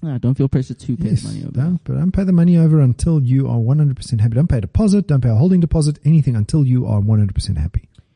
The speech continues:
Speaker 1: I heard that there are scenarios where an auctioneer would ask you to put in some form of
Speaker 2: Yeah, collateral.
Speaker 1: regis-, like,
Speaker 2: But that's,
Speaker 1: registration.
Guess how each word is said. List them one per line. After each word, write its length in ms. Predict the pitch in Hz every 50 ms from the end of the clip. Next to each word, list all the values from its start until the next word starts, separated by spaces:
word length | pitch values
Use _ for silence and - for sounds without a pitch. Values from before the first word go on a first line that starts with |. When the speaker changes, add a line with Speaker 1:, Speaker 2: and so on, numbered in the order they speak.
| _ _ _ _
Speaker 1:
I 140 | 127 139 160
heard 220 | 180 185 175 -
that 120 | 156 143 -
there 120 | 127 110
are 100 | 113 120
scenarios 640 | 117 - 110 107 104 104 101 98 101 101 101 -
where 100 | 104 101
an 80 | 101 92
auctioneer 380 | 92 104 - - - 104 101 98
would 100 | 98 -
ask 240 | - 101 101 - -
you 60 | - -
to 80 | - -
put 200 | - - - -
in 460 | - - 101 98 90 95 95 92 95 113 - _ _ _ _
some 320 | - - - 123 110 107 104
form 300 | 98 - - 110 101 101 95
of 180 | 95 90 95 - _ _ _ _ _ _ _ -
Speaker 2:
Yeah, 140 | 196 196 147
collateral. 440 | - 147 147 147 135 - - 104 98
Speaker 1:
regis-, 160 | 98 107 107 104
like, 120 | 104 104 -
Speaker 2:
But 320 | - 117 107 107 107 120 -
that's, 160 | 135 123 -
Speaker 1:
registration. 200 | 104 104 104 -